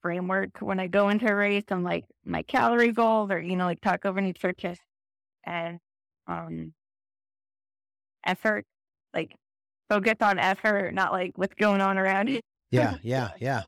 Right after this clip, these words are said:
Speaker 2: That's huge.
Speaker 1: Mm-hmm.
Speaker 2: Uh, get, you know, getting your, your mind, your mindset right, you know, and wrapped around
Speaker 1: Mm-hmm.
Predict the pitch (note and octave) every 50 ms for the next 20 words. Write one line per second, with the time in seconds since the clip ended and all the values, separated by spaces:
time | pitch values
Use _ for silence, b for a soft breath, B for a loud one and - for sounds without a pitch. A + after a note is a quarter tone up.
0 | _ _ _ _ _ _ _ _ _ _ _ _ _ _ _ _ - A2+ - -
1 | - A#2+ C3 D3 A#2 F2+ - - - _ _ _ _ _ _ _ _ _ _ _
2 | _ _ F3+ F3 F3+ F3+ - G#2+ G#2+ G2+ F#2 - - B2 C#3 C3+ - C3+ B2+ C#3
3 | C#3+ C3+ A#2+ G2 C3 C3 B2+ B2+ B2 B2 A#2+ A#2 G#2+ A2+ A#2+ A#2+ G#2+ G#2+ A2 A2
4 | A2+ A#2 A#2 - A2+ A2 A2 G2+ G2+ G#2 A2 A2 A2 G#2+ - - A#2+ A2+ A2 -
5 | _ _ - A#2 G#2+ G2 G#2 G#2+ G#2+ G#2 A2 G2+ F#2 E2 _ G#2+ A2+ G#2+ G#2+ G#2
6 | G2 F#2+ F#2+ G2+ G#2 G2+ - - G#2 G#2 G#2 G2+ G2 F#2+ - F3+